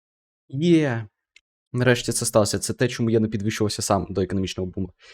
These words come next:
Нас автоматично перевело на економічний бум. Але тепер є проблема. Нас можуть скинути з економічного буму. Тобто, якщо у вас немає... у вас він не закінчиться.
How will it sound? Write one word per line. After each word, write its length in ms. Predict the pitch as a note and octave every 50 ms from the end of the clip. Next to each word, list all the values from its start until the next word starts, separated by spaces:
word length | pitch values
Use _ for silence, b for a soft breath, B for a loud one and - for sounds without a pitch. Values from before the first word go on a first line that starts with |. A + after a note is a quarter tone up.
| B B B -
Нас 300 | G#2+ G#2+ - - _ _ _ -
автоматично 460 | - - A2+ A2 A2 G#2+ G#2 - A2 F#2
перевело 340 | - F#2+ F#2 F#2 F#2+ F#2
на 80 | F#2+ F2+
економічний 460 | F2 - G2 F2+ F2+ F2 - - F2+
бум. 200 | F2+ F2+ F2+ G2 B B B B B B _ _ _ _ _ _ -
Але 140 | A2 A2+
тепер 240 | A2 A2 - - A2
є 80 | A2 G#2+
проблема. 440 | A2 G#2 F2 G2+ F#2+ F#2 F#2 F#2 - _ _ _ -
Нас 180 | G#2 F#2+ -
можуть 260 | G#2+ G2+ - G#2 -
скинути 420 | - - - - A2 G2+ G2 - G2+
з 60 | G2+
економічного 480 | G2 G2+ G2 G#2 G2+ - - A2 G#2+ G2
буму. 300 | - G2+ G2+ G2+ G2 - _ _ _ _ _ _ _ _ _ _ _ _
Тобто, 140 | - A#2 C#3
якщо 180 | B2+ C3 D#3
у 20 | D3+
вас 160 | D#3 - -
немає... 400 | D#3 E3+ _ _ - - G#3+ - _ _ _ _ - - _ - F#3 -
у 40 |
вас 160 | G#2+ B2 - -
він 120 | C#3 C3+
не 60 | C3+
закінчиться. 560 | B2+ C3 A#2+ - G#2 F#2 - - - - A2